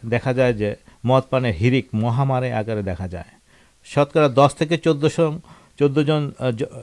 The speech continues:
লোকজন মডারেট মদ পানে বিশ্বাসী, কিন্তু এরাও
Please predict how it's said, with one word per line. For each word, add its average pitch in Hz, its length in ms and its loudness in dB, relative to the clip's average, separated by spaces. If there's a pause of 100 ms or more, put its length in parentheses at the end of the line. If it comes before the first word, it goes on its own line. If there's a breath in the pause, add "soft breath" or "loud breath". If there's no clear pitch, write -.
(100)
লোকজন 131 500 0 (540 soft breath)
মডারেট 147 720 6
মদ 135 200 2 (100)
পানে 131 240 0
বিশ্বাসী, 110 420 -4
কিন্তু 135 260 -6
এরাও 139 640 4